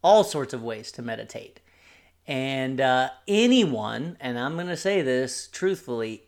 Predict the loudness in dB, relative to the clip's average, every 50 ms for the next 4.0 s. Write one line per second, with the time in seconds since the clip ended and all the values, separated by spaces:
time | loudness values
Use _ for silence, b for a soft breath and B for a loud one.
0 | _ -4 0 0 2 2 2 0 0 0 -2 -2 -2 -4 -4 -6 -6 -8 -10 -10
1 | -14 _ _ _ _ _ _ _ _ _ _ _ _ _ _ _ _ -18 -8 -4
2 | -2 -2 -2 -2 -2 -4 -4 -4 -6 -8 -8 -12 _ _ _ _ _ _ _ _
3 | _ _ _ _ _ _ -4 -2 -2 -2 -2 -4 -6 -10 -12 -12 -14 -20 -20 -20